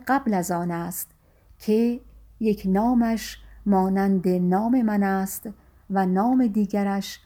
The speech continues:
مانند نام پدر من است. تطابق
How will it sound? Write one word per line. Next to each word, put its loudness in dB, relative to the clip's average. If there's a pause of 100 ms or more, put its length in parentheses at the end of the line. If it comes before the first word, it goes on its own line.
(260)
مانند 2 (360)
نام 0
پدر -4
من -2
است. -12 (1400)
تطابق 0